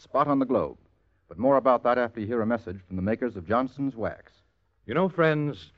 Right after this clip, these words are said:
Speaker 2: dirt wears things out. You women know that's true. That's one of the reasons you clean your curtains and rugs, one of the reasons you wax your floors. Well, dirt is hard on the finish of your car, too.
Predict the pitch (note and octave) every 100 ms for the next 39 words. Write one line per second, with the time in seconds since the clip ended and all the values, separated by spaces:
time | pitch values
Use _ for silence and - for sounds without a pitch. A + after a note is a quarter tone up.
0 | G#2 F3 G3 - G2 C3+ A2+ A#2+ G2 A2
1 | G2+ F#2 F2 C2 - _ _ _ _ E3
2 | G3+ F3 D#3 C#3 A#2+ A#2 A#2 D2 C2+ -
3 | - D#2+ A#1+ - _ _ _ E2+ G2 -
4 | G2 F2 F2 G#2 F#2 C#3+ D#3 E2+ - G#2+
5 | G#2+ C3 - G3+ F3+ C#3 C#3 D#3+ E3+ G#2+
6 | C2 C2 - _ _ - F3+ F3+ G3 G3
7 | E3 E3 D3 C#3+ A2+ B2+ - G#2 F#2 D3+
8 | G2 B2 - - _ _ _ _ _ _
9 | - B2+ G3 F3+ G#3+ G3 D3 D#3+ D#3+ D3+
10 | C#3+ D#3+ C#3+ C3+ F#2+ A2 A2+ - G#2 D2
11 | C#2+ - F2 B1